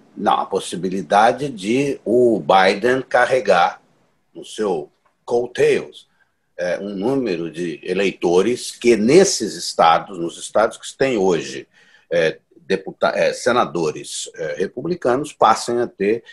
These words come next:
senadores, é, democratas, como é o caso, por exemplo, do Maine, pra citar um, pra citar um exemplo importante. É, se isso acontecer, isso é um impacto importantíssimo. Primeiro porque,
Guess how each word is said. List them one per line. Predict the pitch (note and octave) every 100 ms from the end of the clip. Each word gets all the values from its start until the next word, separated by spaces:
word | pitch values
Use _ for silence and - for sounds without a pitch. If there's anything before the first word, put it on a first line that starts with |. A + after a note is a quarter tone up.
| - -
senadores, | - C#3 A2+ - E2+ F2+ G#2 - - -
é, | F#2
democratas, | B2 C3 A2 F#2+ - - -
como | G#2+ A2+
é | A2+
o |
caso, | - G#2 F#2 -
por | F2
exemplo, | E2+ G2+ A#2
do |
Maine, | G2+ G2+ G#2 F2+ -
pra | -
citar | D2+ - - F2
um, | -
pra | E2
citar | - - F2+ F#2
um | F#2
exemplo | D2+ E2+ D#2 E2
importante. | D#2+ - _ _ _ _ - - -
É, | - A2 A#2
se | - A3
isso | D#3+ F#3 -
acontecer, | F#2+ - - A#2 - - C#3+ F#3+
isso | B2+ -
é | A#3
um | C4 -
impacto | C#2+ - F2+ - D3
importantíssimo. | C#3 E3+ - A#2 - D#2 -
Primeiro | - A2 G2+ B2 F3
porque, | F3+ E3+ - G#2 B2